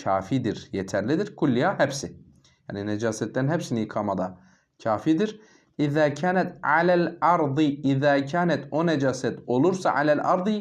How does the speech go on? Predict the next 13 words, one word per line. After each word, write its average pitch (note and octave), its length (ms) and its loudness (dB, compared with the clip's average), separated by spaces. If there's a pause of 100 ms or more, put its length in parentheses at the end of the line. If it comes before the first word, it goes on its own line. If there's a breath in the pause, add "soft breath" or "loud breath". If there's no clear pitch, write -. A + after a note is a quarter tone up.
(200)
yerin C3+ 420 2
üzerinde, G2+ 560 0
yeryüzünde A#2 600 2
olursa C#3+ 1120 2 (400 loud breath)
yeterlidir. C#3+ 800 2 (240 loud breath)
Gasletun F#3 960 0
vahidetun, G#2 760 -2
bir G#3 180 0
tek - 240 -8
yıkama. - 340 -14
Sadece A#2+ 500 -2
bir F#3+ 100 0
yıkayış C#3 600 0